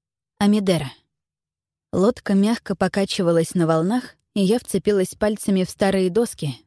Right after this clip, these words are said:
словно мы тонули, хотя вероятность того, что судно перевернется, равнялась нулю.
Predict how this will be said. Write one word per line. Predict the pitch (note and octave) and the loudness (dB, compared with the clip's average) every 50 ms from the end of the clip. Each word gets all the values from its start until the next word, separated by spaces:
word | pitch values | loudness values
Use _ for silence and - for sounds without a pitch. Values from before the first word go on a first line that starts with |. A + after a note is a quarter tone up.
| _ | _
словно | _ - - F3+ G3 F#3+ G#3 G#3 | _ -6 -2 0 2 4 4 4
мы | G3 G3+ | 4 2
тонули, | G3 - G#3 A3 A#3 A#3 F#3 D3 C3 B2 - _ _ _ _ _ _ _ _ | 0 0 0 0 0 0 0 -2 -4 -8 -12 _ _ _ _ _ _ _ _
хотя | - F#3 E3+ - G3 F3+ | -2 -2 0 2 2 4
вероятность | F3 F3+ F3+ F3+ F3+ F#3+ G3 - F#3 F3 - - | 4 4 2 2 2 0 -2 0 -2 -2 -2 -2
того, | - F3+ E3+ E3 F3+ F3+ | -2 -2 0 0 0 -2
что | - - - E3+ | -2 -2 -4 -4
судно | E3 - - F#3+ E3 E3 E3 D3 | -4 0 -2 0 0 2 0 0
перевернется, | - E3+ E3 E3+ E3 E3 - F3 G3 B3 B3+ - - D#3+ D3+ | 0 0 0 2 2 2 0 2 0 0 -2 -4 -4 -2 -2
равнялась | E3 E3 E3+ F#3+ F#3+ F#3 F#3 F#3 - - | 0 0 0 0 0 2 0 0 0 -2
нулю. | G3 G3 G#3+ G#3 D#3 C3 | -2 0 0 0 -2 -4